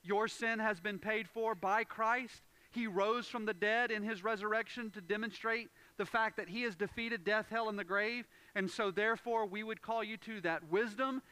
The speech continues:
is in Christ. So I'm calling you to repent and believe in him. If you have never done that, we would call that today would be the day of salvation for you.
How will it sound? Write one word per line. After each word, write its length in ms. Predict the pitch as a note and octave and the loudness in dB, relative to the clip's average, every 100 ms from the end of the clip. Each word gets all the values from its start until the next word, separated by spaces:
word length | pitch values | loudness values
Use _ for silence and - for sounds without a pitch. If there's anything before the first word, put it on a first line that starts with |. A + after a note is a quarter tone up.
| - - | -14 0
is 480 | A#3 B3 B3 C4 - - | 4 4 2 -2 -12 -4
in 340 | A#3 A3+ G3+ - - | -2 0 -2 -6 -8
Christ. 560 | - A3 G3 D3+ - - - | 2 4 4 0 -8 -20 -14
So 140 | - | -2
I'm 160 | G3+ F#3+ | 0 0
calling 320 | G3+ G3+ G3+ | -2 -2 -2
you 80 | G3 | -6
to 120 | - | -4
repent 360 | F3+ E3+ F#3 F#3 | -2 -2 -2 -4
and 100 | E3+ | -4
believe 280 | E3+ F3 D#3+ | -2 -4 -4
in 80 | D#3 | -4
him. 220 | D3 D#3+ | -4 -4
If 160 | D#3+ | -4
you 100 | G3+ | -2
have 120 | F#3+ E3+ | -2 0
never 240 | G3 G3 | 0 0
done 260 | F3 G3+ A3 | 0 0 2
that, 240 | A#3+ G#3+ - - | 2 0 -6 -6
we 120 | G#3+ | -4
would 140 | G#3 | -4
call 260 | - G#3 G#3 | -2 0 0
that 180 | G3 - | -2 -2
today 440 | F#3+ D3+ F#3+ A3+ | -6 0 2 2
would 160 | A3+ F#3+ | -2 -6
be 140 | G#3+ | -6
the 100 | F#3+ | -4
day 380 | D#3+ G3 G#3 G3+ | 0 0 2 0
of 140 | F3 D#3 | -2 -4
salvation 640 | F#3+ F3 E3 E3+ - D3+ | -2 0 0 -4 -6 -8
for 160 | - | -8
you. 220 | B2+ A#2+ | -12 -12